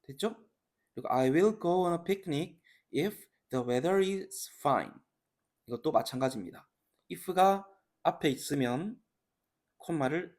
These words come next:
써야 돼요. 하지만 if가 뒤에 있으면 여기 콤마 쓰지 않습니다. 그런데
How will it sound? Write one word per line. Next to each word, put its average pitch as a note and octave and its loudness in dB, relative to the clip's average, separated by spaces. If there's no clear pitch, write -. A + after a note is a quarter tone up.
써야 F#3 0
돼요. - -6
하지만 D3 -4
if가 E3 -6
뒤에 F3 -4
있으면 E3+ -4
여기 C#3 -10
콤마 E3+ -6
쓰지 G3 -10
않습니다. C3 -8
그런데 B2+ 2